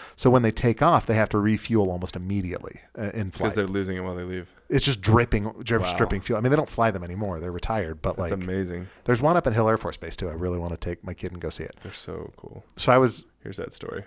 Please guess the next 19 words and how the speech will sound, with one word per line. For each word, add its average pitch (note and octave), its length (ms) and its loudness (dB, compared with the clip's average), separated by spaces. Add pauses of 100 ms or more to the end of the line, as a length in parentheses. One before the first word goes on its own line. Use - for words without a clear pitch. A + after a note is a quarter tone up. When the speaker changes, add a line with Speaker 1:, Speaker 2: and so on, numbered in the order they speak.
Speaker 2:
You A2 80 -10
can G2+ 120 -4
read F2+ 120 -6
it B1+ 60 -8
later C2+ 160 -8
if - 100 -12
you C#3 60 4
Speaker 1:
Oh, A#2+ 80 8
Speaker 2:
want. A2+ 140 4
Speaker 1:
okay. F2+ 120 -4 (100)
Yeah, G#2 120 -2
thank A#2+ 220 -4
you. E2+ 120 -8 (580)
Um, A2+ 460 6 (380)
so - 160 4
I C3 40 10
was C3 140 6
at C3 120 8
a, G#2 400 8